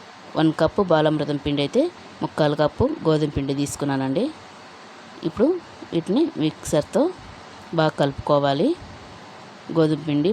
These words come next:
మొత్తం కలిసేటట్టుగా కలిపేసుకోవాలి. చూసారు కదా, ఇలా మొత్తం కలిపేసుకున్న తర్వాత, ఇప్పుడు మనం బెల్లం అయితే కరిగించి పెట్టుకున్నామండి. బెల్లం కొలత ఏం లేదండి, already బాలామృతం పిండిలో చక్కెర ఉంటుంది.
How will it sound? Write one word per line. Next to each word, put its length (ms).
మొత్తం 320
కలిసేటట్టుగా 600
కలిపేసుకోవాలి. 800
చూసారు 320
కదా, 120
ఇలా 180
మొత్తం 280
కలిపేసుకున్న 560
తర్వాత, 300
ఇప్పుడు 220
మనం 160
బెల్లం 320
అయితే 180
కరిగించి 400
పెట్టుకున్నామండి. 600
బెల్లం 340
కొలత 280
ఏం 160
లేదండి, 380
already 320
బాలామృతం 520
పిండిలో 340
చక్కెర 300
ఉంటుంది. 280